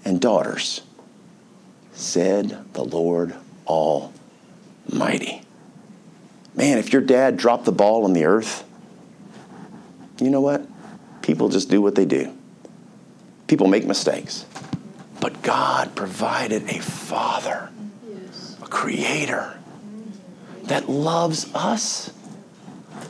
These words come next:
Speaker 1: unconditionally, who does not fail us, who does not turn this back on us, who does not forget about our birthdays. But honors our birth, knows every element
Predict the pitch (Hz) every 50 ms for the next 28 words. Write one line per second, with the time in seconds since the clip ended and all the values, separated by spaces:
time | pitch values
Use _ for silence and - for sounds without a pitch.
0 | - - 156 175 226 247 247 262 240 226 254 262 - - - 156 127 101 90 -
1 | - - - - - - - - - - - - - - 185 160 226 233 240 202
2 | 233 214 214 208 214 - - 202 208 214 196 185 143 117 104 - - - - -
3 | - - - - - - - - - - - 214 180 247 240 226 240 220 214 214
4 | - 214 220 214 208 214 208 214 - 208 202 220 214 - - - - - 117 -
5 | - 117 104 92 - - - - - - - - - 220 175 214 247 247 - -
6 | 208 - - 208 190 156 131 - 262 220 - - 151 - 151 147 - - 143 147
7 | - - 156 160 160 156 - - 131 113 101 90 80 - - - - - - -
8 | - - - - - - - - - - - - 147 - - - - - - 170
9 | 165 156 131 104 - - - - - - - - - - - - - - - -
10 | - - - 107 113 117 110 - - - - - - - - - - - - -
11 | - - - - - - - - 175 208 214 208 196 185 - - - 196 220 196
12 | 165 185 196 220 220 220 - 175 180 180 190 202 208 208